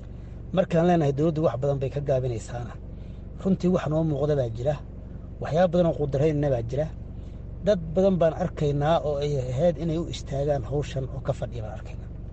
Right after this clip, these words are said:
Taasi marka macnaheedu waxa weeye, gaabiska aan ka hadlayno inuu yahay wax muuqda oo cid kasta oo, yacni, garan karta maamulka dawliga ah iyo waxa socdaba dhug u leh inay garan karto. Eh, taas marka laga yimaado, dowladdu deegaanada ay qabanayso,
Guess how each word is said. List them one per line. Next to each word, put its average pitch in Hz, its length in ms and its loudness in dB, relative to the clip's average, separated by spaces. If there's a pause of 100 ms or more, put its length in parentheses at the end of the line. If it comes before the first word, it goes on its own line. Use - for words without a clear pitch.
(1120)
Taasi 147 300 0
marka 185 260 2
macnaheedu 147 400 2
waxa 120 180 -2
weeye, 120 380 -2 (720)
gaabiska 156 440 0
aan 127 140 -6
ka - 160 -10
hadlayno 160 440 -2 (160)
inuu 139 220 -2
yahay 113 180 -6
wax 131 260 0
muuqda 151 380 -2
oo 127 140 -4
cid 147 200 -6
kasta - 300 -6
oo, 127 200 -10 (200)
yacni, 123 260 -8
garan 143 280 0
karta - 320 -8
maamulka 135 420 -6
dawliga 131 500 -4
ah 135 140 -6
iyo 123 120 -8
waxa 143 180 -2
socdaba 139 380 -4
dhug 147 200 -6
u 165 60 -6
leh 139 180 -4
inay 131 120 -8
garan 123 220 -8
karto. - 240 -12 (1040)
Eh, 147 180 -2
taas 160 180 2
marka 160 180 0
laga 139 140 0
yimaado, 110 380 -6 (680)
dowladdu 147 340 -2
deegaanada 143 380 2
ay 135 80 0
qabanayso, 131 540 0